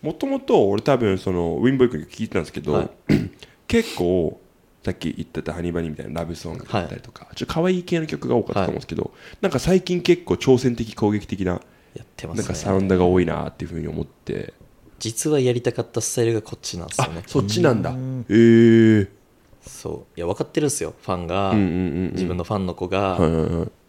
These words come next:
Speaker 2: 共感してもらえるような、
Speaker 1: うん。
Speaker 2: まあ、ほんまに一目惚れになった恋とか、
Speaker 1: うんうん。
Speaker 2: 失恋ソングやったりとか、
Speaker 1: うんうんうん。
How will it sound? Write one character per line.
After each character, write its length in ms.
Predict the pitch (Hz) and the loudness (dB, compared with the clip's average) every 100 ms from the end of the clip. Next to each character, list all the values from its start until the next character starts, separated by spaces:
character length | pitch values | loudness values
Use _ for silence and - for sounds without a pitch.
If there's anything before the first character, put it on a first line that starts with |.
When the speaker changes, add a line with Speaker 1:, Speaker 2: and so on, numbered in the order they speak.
| _ _ _ _ _ | _ _ _ _ _
Speaker 2:
共 220 | - 98 | -4 -2
感 400 | 98 92 92 90 | -2 -4 -4 -8
し 140 | - - | -8 -4
て 100 | 107 | -2
も 100 | 101 | 0
ら 100 | 101 | 0
え 80 | |
る 100 | 98 | 0
よ 140 | 104 92 | 0 -2
う 20 | |
な、 180 | 92 95 | -2 0
Speaker 1:
う 80 | 95 | 0
ん。 260 | 90 78 - _ _ _ _ _ | 0 -4 -14 _ _ _ _ _
Speaker 2:
ま 240 | 87 78 - | -6 -6 -8
あ、 20 | |
ほ 120 | - | -10
ん 80 | 82 | -8
ま 100 | 78 | -8
に 240 | 80 82 - _ _ _ _ _ _ _ _ _ _ | -10 -12 -16 _ _ _ _ _ _ _ _ _ _
一 220 | - - | -8 -6
目 100 | 87 | -4
惚 160 | 85 82 | -4 -6
れ 120 | 85 | -6
に 200 | 85 87 - | -10 -12 -12
な 180 | 92 | -12
っ 40 | 87 | -10
た 120 | - | -12
恋 280 | - 104 92 | -4 -4 -2
と 120 | 87 | -4
か、 300 | 90 92 90 | -4 -2 0
Speaker 1:
う 60 | 98 | 0
ん 20 | |
う 40 | |
ん。 340 | 87 82 85 - _ | 0 -2 -4 -6 _
Speaker 2:
失 300 | - - - | -12 -8 -6
恋 180 | 92 85 | -4 -4
ソ 160 | 85 92 | -6 -6
ン 100 | 87 | -6
グ 60 | |
や 60 | 78 | -8
っ 40 | |
た 140 | - - | -10 -10
り 80 | 82 | -2
と 80 | |
か、 20 | 101 | 0
Speaker 1:
う 40 | |
ん 40 | |
う 0 | |
ん 60 | 90 | 2
う 120 | 90 85 - | 0 -2 -2
ん。 80 | 85 | -4